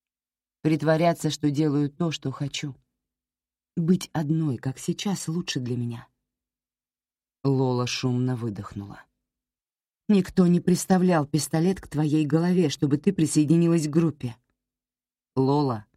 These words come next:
твёрдо сказала я, — «я люблю тебя.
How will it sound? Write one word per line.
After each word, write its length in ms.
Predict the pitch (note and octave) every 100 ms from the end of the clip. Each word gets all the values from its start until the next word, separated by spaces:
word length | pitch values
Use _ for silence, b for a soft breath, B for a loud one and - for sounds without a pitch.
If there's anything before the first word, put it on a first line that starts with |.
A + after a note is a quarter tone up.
| _ _ _ _ -
твёрдо 320 | A#2 G#2+ A2+
сказала 420 | - A2+ G#2+ G#2+
я, — 260 | G2+ G#2 - _ _ _ _ _ _ _ _
«я 180 | C3 C3
люблю 380 | B2+ B2+ B2+ D3+
тебя. 400 | - A#2+ A2+ A2